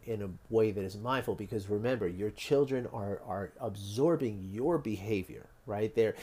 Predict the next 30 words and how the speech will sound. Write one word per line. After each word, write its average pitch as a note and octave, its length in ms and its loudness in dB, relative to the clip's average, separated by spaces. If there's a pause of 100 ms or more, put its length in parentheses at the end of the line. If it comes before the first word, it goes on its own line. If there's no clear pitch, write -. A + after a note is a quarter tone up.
(160)
they're A2+ 140 6
picking D#3 520 0
up A#2+ 240 0
all C3+ 240 6
of C3+ 120 2
their A#2+ 180 8
cues A2+ 400 -2
from F#2+ 220 -6
you. A2 300 -2
So G2 220 -8
if F#2+ 80 -10
you C#3 320 0
are - 140 4
someone G2 520 -4 (280)
who, A2+ 360 2 (360)
you D3 120 2
know, A#2+ 220 0
exercises A2+ 840 4
and G2+ 140 -2
practices C3 880 0
and, G2 160 -4
and G#2+ 200 -4
ins-, - 600 -6
embodies B2+ 800 4
a, G#2 160 0
a A2 100 0
level A#2+ 420 2
of A2 140 -4
emotional A2+ 600 -2
intelligence, A2+ 720 0